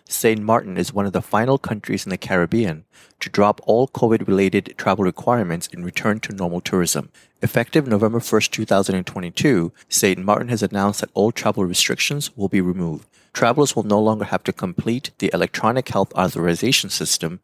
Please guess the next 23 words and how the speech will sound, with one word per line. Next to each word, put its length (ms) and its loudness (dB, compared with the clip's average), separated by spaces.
application 760 0
prior 280 2
to 120 -2
arriving 340 2
to 100 -8
the 80 -2
country, 500 -4
and 100 -6
they 100 2
will 180 2
not 180 2
be 100 2
required 440 0
to 80 -4
show 320 2
a 100 -4
negative 400 -2
covid 320 -2
test 340 -2
or 80 0
proof 280 -2
of 120 2
vaccination. 680 -2